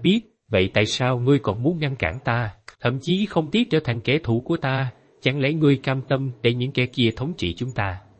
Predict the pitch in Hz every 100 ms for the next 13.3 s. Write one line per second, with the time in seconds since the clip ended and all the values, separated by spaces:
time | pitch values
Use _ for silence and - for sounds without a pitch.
0 | _ 98 92 113 143 190 104 92 - 95
1 | 90 160 160 95 76 - _ _ _ 104
2 | 98 117 165 208 202 110 104 104 104 95
3 | 113 139 90 80 87 _ _ _ - 143
4 | 165 110 120 101 104 156 151 117 127 143
5 | 123 123 92 90 160 160 110 80 110 107
6 | - _ _ - 120 131 160 220 208 -
7 | 156 165 143 - 110 135 104 101 95 143
8 | 131 120 123 127 - 139 90 98 92 87
9 | 85 _ _ _ _ 104 98 113 107 98
10 | 135 147 180 160 156 123 117 175 - 101
11 | 87 113 101 90 - 147 156 170 110 110
12 | 104 _ _ - 147 185 - 123 - 165
13 | 131 123